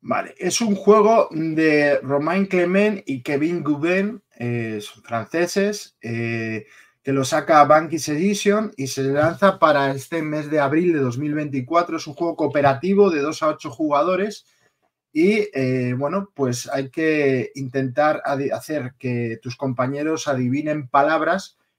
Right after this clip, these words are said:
con sellos y almohadillas de estas de tinta, tampones de estos, y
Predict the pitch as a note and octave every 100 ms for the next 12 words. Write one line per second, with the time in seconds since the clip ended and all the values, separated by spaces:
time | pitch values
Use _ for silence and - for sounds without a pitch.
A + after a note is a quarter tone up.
0 | _ _ _ C#3+ C3 - E3+ F3 F#3 G3
1 | G3+ - C3+ B2+ B2+ B2+ B2 C#3 C3 B2+
2 | C3 C3+ B2 B2 D#3 E3 C#3 G#2 A2 A#2
3 | D#3 D#3 C#3 D#3 - G3+ G3+ - - _
4 | _ _ - F3+